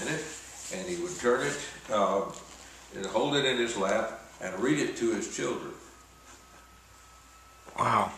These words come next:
Speaker 1: And every day during the reign of Mary Tudor,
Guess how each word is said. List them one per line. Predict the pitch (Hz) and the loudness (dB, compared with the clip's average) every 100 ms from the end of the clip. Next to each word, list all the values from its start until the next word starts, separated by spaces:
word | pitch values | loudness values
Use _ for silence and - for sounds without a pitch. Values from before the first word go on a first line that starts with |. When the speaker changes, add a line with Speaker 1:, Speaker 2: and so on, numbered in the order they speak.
| - | -4
Speaker 1:
And | 98 | 2
every | 104 123 156 | 4 6 6
day | 139 117 123 123 - - - | 8 8 6 2 -4 -12 0
during | 120 139 156 | 4 4 2
the | 147 | 2
reign | 135 131 127 | 4 4 2
of | 104 | 0
Mary | 117 - 117 | 2 2 2
Tudor, | 143 131 90 98 | 2 0 -2 -4